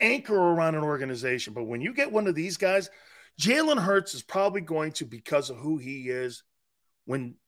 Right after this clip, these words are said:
seven out of every ten ball games he's in. If the environment, the trust, and the talent around him are all still in the same sandbox,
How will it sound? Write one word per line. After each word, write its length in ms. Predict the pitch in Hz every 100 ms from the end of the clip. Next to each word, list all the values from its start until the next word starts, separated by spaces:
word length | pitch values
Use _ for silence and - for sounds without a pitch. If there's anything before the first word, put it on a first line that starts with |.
| _ _ _ _ _
seven 440 | - - 208 190 185
out 140 | 170
of 100 | 143
every 220 | 143 135
ten 240 | 123 143 127
ball 260 | 117 120
games 320 | 113 113 110 101
he's 160 | 95
in. 260 | 107 95 85 _ _ 123
If 100 | -
the 140 | 135
environment, 600 | 123 110 123 151 196 240 - _ -
the 80 | 123
trust, 560 | - 151 147 - - _ _ _ _ _ _ _ _ _ -
and 120 | 139
the 40 |
talent 420 | 139 - 160 156 147
around 400 | 139 143 147 123
him 220 | 104 101 _ _ _ _ _ _ _ _ _ _ _
are 160 | 147 151
all 400 | 160 165 165 - _ _
still 560 | - - - 196 190 208
in 140 | 208 190
the 80 | 175
same 500 | - 170 170 165 - -
sandbox, 800 | - 170 165 175 175 - -